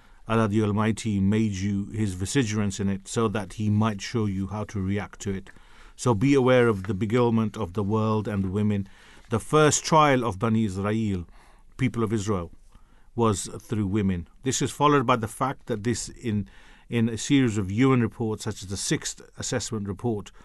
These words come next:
thousands of scientists and governments reviewers agreed that limiting global temperature rise to no more than one point five degrees could help us avoid the worst climate impacts and maintain a livable climate. Yet policies currently in place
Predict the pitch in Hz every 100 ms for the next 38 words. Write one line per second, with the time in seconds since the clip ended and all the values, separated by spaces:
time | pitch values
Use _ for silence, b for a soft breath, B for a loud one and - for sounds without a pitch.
0 | b b - 117 113 117 - 107 104 104
1 | - 104 92 98 101 98 - 98 92 95
2 | 92 85 101 110 95 98 95 123 127 120
3 | 113 b b b b - 139 139 143 -
4 | 107 98 - 101 101 b b b b -
5 | 101 127 123 113 - 104 104 101 101 90
6 | 92 101 127 120 123 107 123 110 98 101
7 | 101 95 - 95 101 95 101 98 90 107
8 | 95 92 85 104 113 110 - - 101 98
9 | 98 101 95 202 190 - 90 92 - 98
10 | 98 b b b 98 92 92 90 90 -
11 | 107 101 98 98 b b b - 107 98
12 | - 139 - 120 - 131 113 107 104 -
13 | 127 123 107